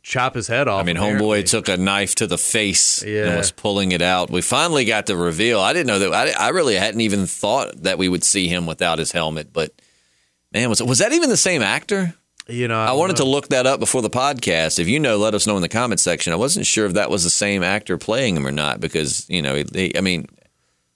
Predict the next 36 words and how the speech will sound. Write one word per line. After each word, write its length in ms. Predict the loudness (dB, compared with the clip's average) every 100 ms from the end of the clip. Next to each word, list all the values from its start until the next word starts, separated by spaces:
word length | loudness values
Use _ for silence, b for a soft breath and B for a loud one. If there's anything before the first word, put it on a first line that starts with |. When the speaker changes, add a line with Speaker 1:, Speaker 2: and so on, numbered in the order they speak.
| _
Speaker 2:
obviously 480 | -2 0 0 2 0
he 100 | 2
looked 200 | 0 0
zombified, 800 | 0 0 0 0 0 0 -2 -2
but 200 | -6 -8 _ _ _ _ -14
he 180 | -4 -2
looked 220 | -2 0
a 40 |
little 260 | 0 0 0
different. 600 | -2 -2 -2 -4 -10 -20 -18
Speaker 1:
I'm 100 | -6
telling 220 | -2 -2
you, 60 |
man, 140 | -2 -2
I, 200 | 0 0
I 40 |
love 240 | 0 0 0
that 180 | -2
scene 360 | 0 0 0 0
when, 120 | 0
uh, 180 | 2 0
the 120 | 0
Hound 340 | -2 0 0 -2
and 120 | -2
Arya 400 | 0 0 0 0
are 60 | -2
going 340 | -2 -2 -4
through 200 | -4 -4
the, 180 | -2 -2
uh, 60 | -2
the 80 |
Stark 420 | -6 -4 -2 -2 -4
camp, 300 | -4 -4 -4
you 140 | -2
know, 280 | 0 0
Speaker 2:
Mm-hmm. 60 | -2